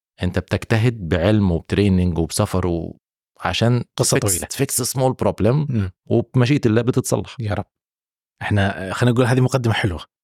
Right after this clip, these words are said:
Speaker 1: طيب.
Speaker 2: ممتاز. عن طبيعة العمل والمعاناة اللي قاعدة تعيشونها كأطباء.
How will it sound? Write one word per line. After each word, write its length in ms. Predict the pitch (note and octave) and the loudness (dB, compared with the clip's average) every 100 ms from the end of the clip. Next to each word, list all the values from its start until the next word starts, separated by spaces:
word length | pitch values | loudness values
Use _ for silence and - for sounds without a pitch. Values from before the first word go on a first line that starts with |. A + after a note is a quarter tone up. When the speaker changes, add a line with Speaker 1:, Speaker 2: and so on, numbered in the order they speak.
| _ _ | _ _
Speaker 1:
طيب. 100 | - | -4
Speaker 2:
ممتاز. 340 | E2+ G#2 G#2+ - | -2 0 -2 0
عن 200 | A#2 B2 | 0 0
طبيعة 480 | - - A#2+ C3+ G#2+ | -2 -2 2 0 0
العمل 320 | G2+ G#2+ G2+ | 0 0 0
والمعاناة 440 | G2 F#2 G2 G#2 G2+ | -2 -2 0 0 0
اللي 120 | F#2+ | -4
قاعدة 260 | E2+ E2 F2 | -6 -6 -8
تعيشونها 500 | - F#2+ G2 F2 E2+ | -8 -6 -4 -2 -4
كأطباء. 540 | - F2 F2+ E2 D2+ | -4 -4 -4 -6 -8